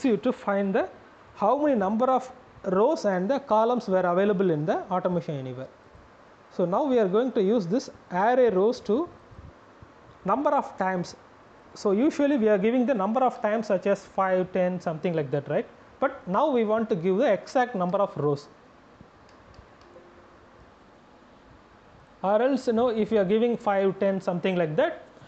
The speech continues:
unwantedly it will loop multiple times, right?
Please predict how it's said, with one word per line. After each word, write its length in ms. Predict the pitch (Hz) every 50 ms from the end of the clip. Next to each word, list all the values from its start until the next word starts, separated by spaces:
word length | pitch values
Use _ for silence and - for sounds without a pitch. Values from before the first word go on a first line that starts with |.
| - -
unwantedly 680 | - 220 262 302 294 277 247 247 254 226 240 277 311 285
it 120 | 208 220
will 200 | 214 226 226 220
loop 360 | 196 208 220 240 294 294 - - - - - - - - - - - - -
multiple 400 | 214 214 214 214 233 180 190 180
times, 300 | - 180 175 175 165 - -
right? 180 | 165 175 220